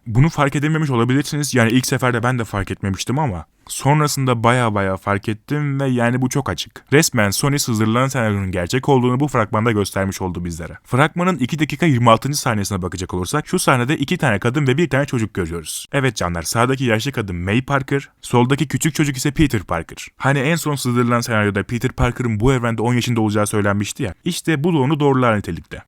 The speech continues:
Sonunda Sony'nin evreninde örümcek adam yani Peter Parker görünmüş oldu. Peki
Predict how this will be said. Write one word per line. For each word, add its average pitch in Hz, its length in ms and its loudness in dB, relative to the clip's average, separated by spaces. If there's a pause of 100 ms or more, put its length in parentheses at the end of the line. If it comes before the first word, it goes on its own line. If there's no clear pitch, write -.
Sonunda 156 520 2
Sony'nin 143 380 2
evreninde 92 500 0
örümcek 120 420 2
adam 92 280 -2
yani 98 260 0
Peter 175 320 0
Parker 151 380 -2
görünmüş 104 480 -2
oldu. 71 260 -14 (100)
Peki 175 380 0